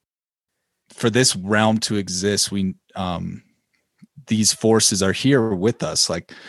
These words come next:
Mercury, communication is a thing. It's a force. Um, we just represent it as an idol, as this frickin' god with wings on his shoes, you know? But it's a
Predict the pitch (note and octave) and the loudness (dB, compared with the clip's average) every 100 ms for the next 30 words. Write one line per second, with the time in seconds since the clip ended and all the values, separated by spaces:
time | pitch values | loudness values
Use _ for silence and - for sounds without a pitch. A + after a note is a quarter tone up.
0 | - - G#2 G#2+ F#2 E2 - _ - G#2+ | -18 -2 0 0 -2 -4 -8 _ -2 2
1 | G#2 G2+ - G2 - F#2 E2 F2+ F2+ F#2 | 4 2 2 2 2 0 -2 -2 -2 -4
2 | - - F#2 F2 - D#2+ - - - F#2+ | -4 -6 -6 -6 -10 -10 -8 -8 -4 -2
3 | F2 D2+ - - - _ _ _ _ _ | 0 -2 -4 -6 -10 _ _ _ _ _
4 | - G2+ F#2 F2+ F2+ G#2+ G#2+ F#2+ G#2 - | -2 0 0 -2 -2 2 2 2 -2 0
5 | G2 G2 G#2 F#2+ B2 B2 G#2 G2+ G2+ F#2+ | -2 -2 0 2 4 4 4 2 2 2
6 | G#2 - F2+ A#2 G2 F2 F#2 F2 F#2 F#2+ | 0 0 2 2 2 0 -2 -2 -4 -2
7 | G2 - - - - G#2 - G2 F2+ - | 0 0 -2 -14 -4 -4 -2 -4 -4 -2
8 | B2 G#2+ F2+ F2 F2+ F#2 F#2+ - - _ | 2 2 2 0 -4 -6 -6 -6 -12 _
9 | _ _ _ - G2 G#2+ B2+ C#3+ G#2 F#2 | _ _ _ -8 -4 0 2 4 2 2
10 | F2 - E2+ D#2 - F#2 F#2 F2+ - _ | 0 0 -2 -6 -10 -8 -8 -8 -10 _
11 | _ _ - _ _ _ B2 G#2+ G2+ - | _ _ -20 _ _ _ 2 4 2 -2
12 | _ _ - A2 B2 | _ _ -4 0 0